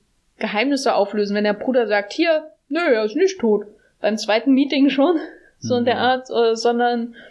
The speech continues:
Speaker 1: äh, "Wenn du hier das und das unterschreibst, dann" und so, ne? Also das hätten sie ja nicht machen müssen.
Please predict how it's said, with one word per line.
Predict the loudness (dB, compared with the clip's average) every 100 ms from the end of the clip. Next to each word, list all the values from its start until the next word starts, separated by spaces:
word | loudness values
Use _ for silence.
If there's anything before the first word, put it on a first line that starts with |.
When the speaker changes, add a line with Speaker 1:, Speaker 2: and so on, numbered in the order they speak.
| _ _ _ -6
Speaker 1:
äh, | 0 0 0
"Wenn | 0 2
du |
hier | 2 0 -2
das | -2
und | -2
das | -2
unterschreibst, | -2 -4 -2 -4 -4 -6
dann" | -6 -8 -6
und | -4
so, | -4 -4
ne? | -4 -2
Also | -2 -2
das | -2
hätten | -2
sie | 0
ja | -2
nicht | -2 -6
machen | -6 -6
müssen. | -6 -8 -10